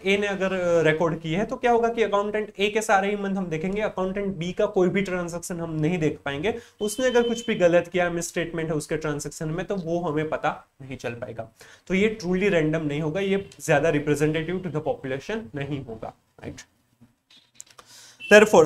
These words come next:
systematic sampling when chosen a method should be carefully applied to bring together every types of transaction within its purview. More than one starting point can be considered to minimize such risk। इसीलिए more than one starting point होने चाहिए, तो ये रिस्क है वो कम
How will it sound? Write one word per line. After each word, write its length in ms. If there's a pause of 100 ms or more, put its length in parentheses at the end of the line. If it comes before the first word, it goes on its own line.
(120)
systematic 420
sampling 500
when 220
chosen 300
a 60 (100)
method 300
should 280
be 80 (120)
carefully 460
applied 380
to 380
bring 340
together 320 (160)
every 400
types 240
of 80 (140)
transaction 520
within 180
its 180 (100)
purview. 220 (480)
More 180
than 160
one 240
starting 320
point 220
can 200
be 140
considered 380
to 80
minimize 760
such 140 (240)
risk। 240
इसीलिए 380
more 420
than 200
one 200 (400)
starting 520
point 200
होने 180
चाहिए, 220
तो 100
ये 220
रिस्क 260
है 60
वो 140
कम 320